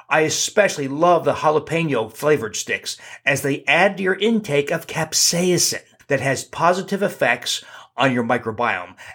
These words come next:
as does the garlic in the garlic summer sausage. And of course, all their products are gluten-free. Paleo Valley grass-fed beef sticks are available in five varieties: original, jalapeno, summer sausage, garlic summer sausage, and teriyaki.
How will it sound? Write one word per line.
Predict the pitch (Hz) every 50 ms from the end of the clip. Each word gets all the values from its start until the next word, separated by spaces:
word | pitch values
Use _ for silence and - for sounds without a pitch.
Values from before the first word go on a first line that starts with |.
| _ -
as | 147 165 175 180 180 151
does | - - 170 160 160 156
the | - 143
garlic | 131 139 143 135 135 139 139 143 143 139 -
in | 131 113
the | 104
garlic | 104 92 120 123 127 123 117 113 -
summer | - - 131 113 107 101
sausage. | - - 120 113 104 101 - - - - - - _ _ - - - -
And | - 156 151
of | 143 147 -
course, | - 147 139 135 - - - -
all | 127 139 143 143 151
their | 147 160 156 151 147 147 - -
products | - 143 139 131 139 143 - -
are | 123 107
gluten-free. | 98 113 123 120 120 120 113 - - 104 95 - - _ _ _ _ _ - _ _ -
Paleo | - 175 175 170 165
Valley | 143 160 156 156 147
grass-fed | 139 139 147 143 147 139 - 151 135 113
beef | - 196 196 190
sticks | - 190 185 180 143
are | 123
available | 110 113 147 147 139 120
in | 104
five | - - - 156 151 151 151 127
varieties: | 110 123 139 151 170 185 185 175 175 175 170 - - - -
original, | 113 127 160 170 - 139 160 175 175 165 156 - - -
jalapeno, | 127 127 127 - - 165 165 165 160 156 156 160 160 160 - -
summer | - - 131 120 113 -
sausage, | - - - 156 151 156 143 - - 156 147 - - -
garlic | 117 135 139 156 160 156 -
summer | - 165 156 151 143
sausage, | - - 147 143 135 - - 139 -
and | 110 107 104
teriyaki. | - 117 113 104 110 110 107 107 - 135 131 123